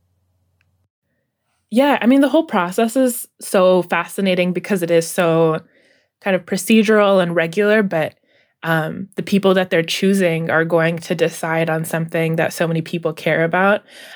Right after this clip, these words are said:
Um, and that in some ways is kind of a reflection of our justice system's ability to, um, work. Um, and so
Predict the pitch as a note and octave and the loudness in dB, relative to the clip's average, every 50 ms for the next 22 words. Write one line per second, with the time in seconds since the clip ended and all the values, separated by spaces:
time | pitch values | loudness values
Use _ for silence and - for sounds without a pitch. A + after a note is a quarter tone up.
0 | - _ F3 E3+ E3 D#3+ D#3+ E3 D#3+ E3 - _ G3 G#3+ G#3 G3 F#3+ - - - | -18 _ -4 -2 -2 -2 -2 -4 -6 -8 -8 _ 0 2 2 2 0 -2 -4 -8
1 | _ _ _ _ _ _ - G3+ G3 G3 - G3+ G3 G#3 G3 G3+ F#3+ F#3+ F#3 - | _ _ _ _ _ _ -2 -2 0 0 0 0 0 2 2 2 2 0 -2 -4
2 | - F3+ F3+ E3+ E3 E3 D#3+ E3 E3 - E3 E3 E3 - - - F3+ F3 F3 E3+ | -4 -4 -2 0 2 2 2 2 2 0 -2 -2 -2 -2 -2 0 2 2 2 0
3 | E3 - E3+ E3+ E3+ E3 D#3+ D#3+ D#3+ D#3+ E3 D#3+ E3 - E3+ E3 - - F3+ G3 | -2 -2 -4 -2 0 0 2 2 2 2 0 -2 -2 -4 -4 -4 -4 -4 -6 -4
4 | - - G3 - - G#3 G#3 G#3 G3 G#3 E3+ E3 D#3+ D#3+ D#3+ E3 E3 F3 F3 F3 | -2 -4 -4 -4 -2 -2 -2 0 0 0 0 0 0 0 0 0 -2 -2 -2 -4
5 | F#3+ F#3+ - - F3+ E3+ E3 D#3+ D#3+ D#3+ E3 E3 _ _ _ _ - - - - | -4 -6 -6 -4 -2 -2 0 0 0 -2 -4 -6 _ _ _ _ -20 -20 -20 -20
6 | - _ - E3+ E3 E3 D#3+ D#3+ D#3+ - - F3 F3 E3 F3 G3 G3+ _ - - | -18 _ -4 -2 0 0 -2 -2 -4 -6 -2 0 2 2 2 0 -2 _ -20 -20
7 | - _ - - - - _ _ _ - G3 F3+ E3 D3+ D#3 F3 G3+ G3+ - _ | -20 _ -20 -20 -20 -20 _ _ _ -2 -2 0 0 0 -2 -2 -4 -6 -8 _
8 | _ _ _ _ _ _ _ _ _ - G#3 G#3+ G#3 G3 - A3+ A3 A3 G#3+ G#3 | _ _ _ _ _ _ _ _ _ 0 0 0 2 2 2 2 4 4 4 2
9 | - | 2